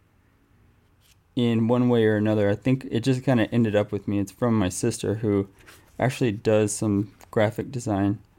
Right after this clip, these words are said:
And it's a book called Principles of Two-Dimensional Design,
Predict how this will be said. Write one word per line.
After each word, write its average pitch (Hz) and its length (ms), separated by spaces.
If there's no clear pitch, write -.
And 113 320
it's 107 180
a 120 80
book - 420
called 110 540
Principles 135 680
of 107 160
Two-Dimensional 117 720
Design, 107 600